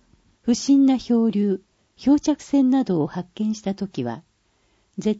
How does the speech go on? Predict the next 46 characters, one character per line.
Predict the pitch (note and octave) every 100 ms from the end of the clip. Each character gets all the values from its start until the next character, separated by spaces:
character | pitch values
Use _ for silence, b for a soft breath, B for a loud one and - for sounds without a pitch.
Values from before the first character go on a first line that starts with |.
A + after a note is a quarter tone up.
| -
対 | C#4 C#4+
に | C#4
近 | - - C#4+
づ | -
い | C#4
た | - E3
り、 | D#3 C3 - _ _
触 | - G#3+ B3+
っ | B3
た | -
り | G#3
せ | F3 F3
ず、 | F3 B2+ A#2+ _ _ _ _ _ _ _
す | - D4+
ぐ | C#4+ G#3
に | D#3 C3+ - -
海 | B3 C#4
上 | C#4 C4+ C4+
保 | A3+ A3+
安 | A3
署 | G#3 F#3+ E3 - _ _
百 | G#3+ G#3+ C#4
十 | A#3+ B3
八 | A3 A#3 G#3
番 | D3 B2 C3+ _ _ _
へ | A#3+ B3
連 | A3+ A#3+
絡 | A3+ -
し | -
て | G3+
く | -
だ | F3+
さ | -
い。 | D3+ D3 _ _ _ _ _ _ _ _
問 | B3+ B3+
い | B3+
合 | A#3+
わ | A#3
せ、 | - G3 G#3+ _ _ _ _ _ _
上 | G#3+ B3+ D#4+ C4+
越 | - -
海 | G#3+ A#3+
上 | A3+ A3+ A3
保 | G#3
安 | G#3 F#3+
署、 | - E3+ D#3+